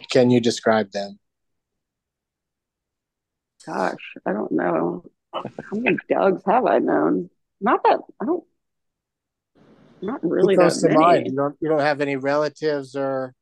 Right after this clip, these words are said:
Speaker 1: friends
Speaker 2: No.
Speaker 1: named Doug?
Speaker 2: No, I, I met a basset hound named Doug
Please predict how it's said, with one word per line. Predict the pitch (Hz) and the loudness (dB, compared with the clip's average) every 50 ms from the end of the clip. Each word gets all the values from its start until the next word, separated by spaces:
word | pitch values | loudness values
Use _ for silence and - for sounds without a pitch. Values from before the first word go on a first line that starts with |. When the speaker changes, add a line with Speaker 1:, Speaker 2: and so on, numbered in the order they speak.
| _ _ _ _ _ _ _ _ - | _ _ _ _ _ _ _ _ -2
Speaker 1:
friends | 185 185 180 175 196 233 262 | 0 2 2 2 0 -2 -2
Speaker 2:
No. | 285 151 147 | -4 -4 -6
Speaker 1:
named | 151 147 131 - | -6 -8 -6 -2
Doug? | 151 151 151 151 156 156 - 143 - _ _ _ _ _ _ _ _ _ _ _ _ _ _ _ - | 0 0 0 0 -2 -4 -8 -14 -20 _ _ _ _ _ _ _ _ _ _ _ _ _ _ _ -4
Speaker 2:
No, | - 175 175 170 165 175 196 214 226 226 - - | -2 0 0 2 0 0 0 -2 -4 -6 -8 -6
I, | - 180 170 - - | -4 -4 -4 -2 -2
I | 175 180 | 0 0
met | 180 180 175 170 | 2 2 2 0
a | 147 | 0
basset | - 147 147 180 240 - 226 190 190 | 0 -2 -2 -2 -2 -4 -8 -8 -8
hound | 147 - 143 151 | -6 -6 -6 -6
named | 151 143 147 - | -4 -4 -4 -4
Doug | - 131 135 139 147 175 | -4 -4 -4 -4 -6 -6